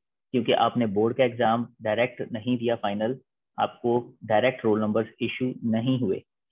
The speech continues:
But I am very happy to say that C B S E has developed a mechanism on their website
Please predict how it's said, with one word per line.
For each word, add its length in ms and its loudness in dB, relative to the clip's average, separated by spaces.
But 100 4
I 80 6
am 100 4
very 460 2
happy 240 2
to 160 0
say 120 2
that 200 -2
C 160 0
B 100 0
S 220 -2
E 100 0
has 160 -2
developed 380 -4
a 80 -2
mechanism 680 0
on 180 2
their 100 2
website 520 -2